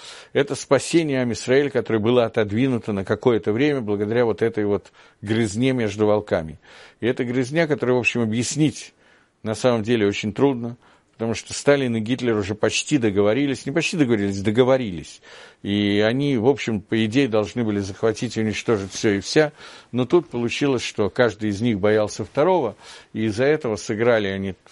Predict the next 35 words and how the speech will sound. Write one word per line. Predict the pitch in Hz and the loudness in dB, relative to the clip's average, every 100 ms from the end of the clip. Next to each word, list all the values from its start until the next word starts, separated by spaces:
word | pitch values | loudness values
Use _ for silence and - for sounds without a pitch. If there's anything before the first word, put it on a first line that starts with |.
| - | -14
не | 104 117 | -6 -6
в | - | -2
ту | 135 117 | 0 0
игру, | 110 147 175 - - _ | 2 2 0 -2 -20 _
началась | 107 104 120 120 - | -12 -6 0 0 0
война, | 113 123 147 170 160 - 127 _ - | 0 0 0 -2 -4 -12 -20 _ -20
э, | 113 107 | -12 -12
со | 104 110 | -8 -10
стороны | - 123 123 120 | -2 0 2 0
Германии, | 113 117 120 117 113 104 - - - - | -2 0 0 0 -4 -6 -12 -16 -16 -8
и, | 113 135 135 - _ _ _ _ _ _ | 0 0 0 -8 _ _ _ _ _ _
в | 98 | -2
общем, | 139 143 - | -2 -2 -4
Ам | 107 107 | -2 -2
Исраэль | 101 127 131 123 | -2 0 0 0
получил | - 107 101 127 | -4 -4 -2 -4
спасение | - - 104 - 143 131 | -4 -2 -2 2 0 0
благодаря | 107 104 104 104 110 | 0 0 2 2 2
этой | 101 98 | 0 -2
войны, | 98 110 123 131 127 - - - _ _ | 0 0 0 -4 -6 -20 -20 -20 _ _
войне, | 101 107 120 135 | -4 -2 -2 -2
так | - 113 | -2 -2
что | - 120 113 101 _ _ - - _ _ | -2 -2 -2 -6 _ _ -20 -20 _ _
не | 107 | -6
исключено, | 104 - 110 - 135 | -6 -4 -4 -2 -2
что | 120 98 | -2 -4
двадцать | 101 113 - | 2 2 2
второго | - 110 110 107 | 0 2 4 2
июня — | 113 151 143 | -2 -2 -2
это | 117 113 | -4 -2
должен | 101 110 104 | -2 0 0
быть | 104 | -4
самый | - 120 104 | 0 0 0
счастливый | - 107 - 120 110 | -4 -6 -2 0 0
день | 107 120 92 | 0 -2 -2